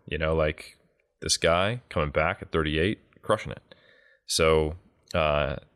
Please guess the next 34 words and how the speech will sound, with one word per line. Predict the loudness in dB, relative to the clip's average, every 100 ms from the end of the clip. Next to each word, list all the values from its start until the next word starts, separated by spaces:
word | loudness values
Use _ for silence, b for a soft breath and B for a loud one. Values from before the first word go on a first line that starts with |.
| _ _ -2
that | 0 0
was | -2
a | -2
huge | 0 0 -2
thing. | -6 -8 -4
So | 0
that | 2
was | 0
the | -4
community | -4 -2 0 0
connection. | 0 0 0 -2 0
That | 0 0
was | 0 0
the, | 0 0 -2 -6 b b b -4
uh, | -2 -2
intrinsic | 0 0 0 0
motivator | 2 2 2 2 2
of | 2 2 0
defining | -2 0 0 2
your | 0
own | 0
success. | -2 -2 0 2 2 0
But | 2
also, | 4 4 4 4 2 -2 B B B -4
um, | -2 0
that | 2 0 0
year | 0 2 4 2 0
was, | 0 2 2 2 -2 -6 -16 _ -20 -8
uh, | -2 2 2 0 -2
a | -4
really, | 0 2 2
really | 2 0
terrible | -2 0 0 0 -4
year | -4 -6